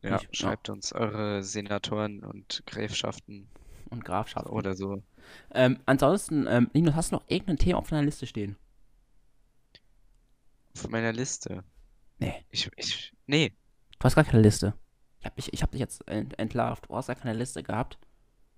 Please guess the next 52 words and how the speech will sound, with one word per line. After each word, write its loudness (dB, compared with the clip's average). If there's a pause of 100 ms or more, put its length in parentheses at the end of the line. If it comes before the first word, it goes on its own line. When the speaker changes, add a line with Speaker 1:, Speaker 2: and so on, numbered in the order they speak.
(180)
Speaker 1:
Doch, 12
natürlich. -2 (340)
Speaker 2:
Ja, -6
ja. -8
Speaker 1:
Wir 4
haben 6
über 4
alles 2
gesprochen, -4 (200)
Speaker 2:
Alles 8
Speaker 1:
was -2
mir 2
Speaker 2:
gesprochen. 2
Speaker 1:
wichtig -8
war. -10 (300)
Speaker 2:
Ja -4
gut, 0 (320)
dann -6
war's 0
heute 4
mal 0
bei 0
dieser 2
etwas -4
kürzeren -2
Folge. 2
Wie 2
gesagt, 2
letzte 0
Folge 6
war 4
eine 4
X -4
X -2
L-Folge, 6
aber 4
heute 10
wieder 8
ein 4
bisschen 2
kürzer. 2 (400)
Sag 0
mal -2
so -2
knapp -2
fünfunddreißig, 0 (160)
fünfunddreißig 2
Minuten -2
ungefähr 2
haben 2
wir 2
geschafft. 2